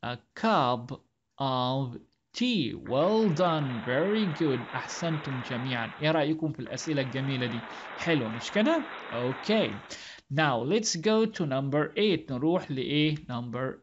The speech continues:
eight. Okay. Number eight. طالب مني إيه؟ Punctuate the following. يعني ضع علامات الترقيم على ما يلي.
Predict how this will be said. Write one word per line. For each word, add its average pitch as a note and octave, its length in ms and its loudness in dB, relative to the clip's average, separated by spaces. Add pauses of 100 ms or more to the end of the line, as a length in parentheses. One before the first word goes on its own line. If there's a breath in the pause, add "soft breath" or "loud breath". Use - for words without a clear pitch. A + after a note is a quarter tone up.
eight. C3 840 0 (920)
Okay. C3+ 1080 -2 (760 loud breath)
Number A3+ 480 4
eight. B2+ 480 -2
طالب B3+ 360 2
مني F3 360 0
إيه؟ C#3 460 -4
Punctuate F3 1300 2 (100)
the B2 140 -4
following. C#3+ 760 0 (160)
يعني A#2+ 300 -4
ضع D#3 240 2
علامات C#3 800 -2
الترقيم D3+ 720 -4
على C#3+ 440 -2
ما F3+ 160 -2
يلي. F#3+ 380 0